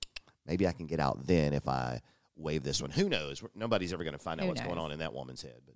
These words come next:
Speaker 2: Right. Well, and two, hi-, Fob James' advisors may have thought to themselves, "No one's ever gonna release her." That may have been what they were thinking when they advised him that, that she would not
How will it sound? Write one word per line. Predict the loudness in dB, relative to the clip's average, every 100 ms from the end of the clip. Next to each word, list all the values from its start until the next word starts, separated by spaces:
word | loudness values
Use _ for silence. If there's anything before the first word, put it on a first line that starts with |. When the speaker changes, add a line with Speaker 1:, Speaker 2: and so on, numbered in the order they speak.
| -12
Speaker 2:
Right. | -8 -8 -2
Well, | 2 4 4
and | 4 2 2
two, | -2 0 2 0 -2 -20 _ _ -4
hi-, | -4 -4 -4
Fob | 4 4
James' | 6 4 6
advisors | 2 4 6 6 6 2 0 -2
may | 2 4 6
have | 4 6 6 4 0 -16 _ _ _ _ _ _ _
thought | 4 6 4
to | -4
themselves, | -2 -2 4 6 8 6 4 -6 -10 _ _ 2
"No | 6
one's | 6 4 0
ever | -2 -2
gonna | -2 -2
release | 0 0 2 2 0
her." | 2 4 6
That | 4 4
may | 0
have | 0
been | -6
what | -6 -4
they | -2
were | -2 -4
thinking | -6 -8 -8
when | -6 -2
they | 0 -2 -6 -4
advised | -2 0 -2 -2
him | -6 -4
that, | -6 -8 _
that | -20 -8
she | -2 -2
would | -2
not | -6 -4